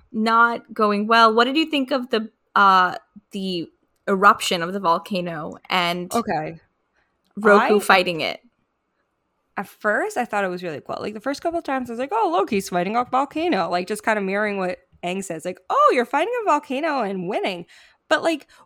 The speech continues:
Speaker 2: what is the point of fighting the volcano at a certain point? This is when I was like, "Okay, Roku is, like, the worst avatar,"
Speaker 1: <laughs>
Speaker 2: because,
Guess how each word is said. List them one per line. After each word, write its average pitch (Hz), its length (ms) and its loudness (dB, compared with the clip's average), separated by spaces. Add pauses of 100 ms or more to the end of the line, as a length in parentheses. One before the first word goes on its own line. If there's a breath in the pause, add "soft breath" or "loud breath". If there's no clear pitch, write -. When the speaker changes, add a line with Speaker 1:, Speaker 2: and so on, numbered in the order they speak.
Speaker 2:
what 294 320 4
is 285 200 0
the 285 120 0
point 294 320 -2
of 254 140 -6
fighting 262 320 -4
the 254 60 -8
volcano 247 540 -2
at 196 160 2
a 185 80 -4
certain 180 380 -8
point? 175 260 -8
This 269 160 -6
is 359 140 -2
when 330 120 4
I 294 100 4
was 262 180 -2
like, 226 160 0
"Okay, 190 340 -2
Roku 240 260 -2
is, 466 160 4
like, 480 160 -2
the 294 80 0
worst 185 240 0
avatar," 170 400 -4
Speaker 1:
<laughs> - 20 -10
Speaker 2:
because, 214 300 -2